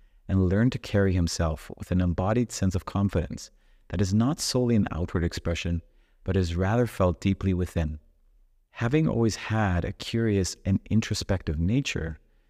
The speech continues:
coupled with his deep desire to grow, Emil was first introduced to the field of self-development. Naturally, he came to later transition full-time into the personal development world,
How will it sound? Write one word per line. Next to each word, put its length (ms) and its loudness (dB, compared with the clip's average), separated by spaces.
coupled 400 -2
with 160 -2
his 160 -2
deep 260 -2
desire 380 2
to 100 -6
grow, 440 0
Emil 340 2
was 180 0
first 520 0
introduced 500 -2
to 60 -6
the 80 0
field 640 0
of 100 -6
self-development. 960 0
Naturally, 760 0
he 120 -10
came 340 0
to 140 2
later 320 2
transition 580 0
full-time 760 0
into 240 -2
the 100 -4
personal 460 0
development 600 0
world, 360 -2